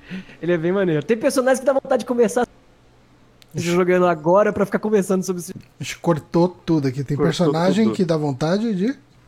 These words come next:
Speaker 1: Tem muito personagem que dá vontade de ficar conversando sobre a história desse cara. Porque são, são adolescentes de treze, quatorze anos que, que,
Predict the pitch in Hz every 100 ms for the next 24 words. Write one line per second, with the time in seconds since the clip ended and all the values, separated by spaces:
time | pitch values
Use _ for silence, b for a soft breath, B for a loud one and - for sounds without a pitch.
0 | - 190 196 220 233 208 196 170 185 175
1 | 151 160 156 165 165 156 151 165 160 139
2 | 151 175 170 - 180 180 - 180 196 185
3 | - 196 202 208 196 - 180 190 190 156
4 | 147 - 139 127 127 190 269 - 277 277
5 | - 294 269 277 277 233 - 247 233 170
6 | 185 196 208 214 196 190 190 160 165 175
7 | 214 202 - -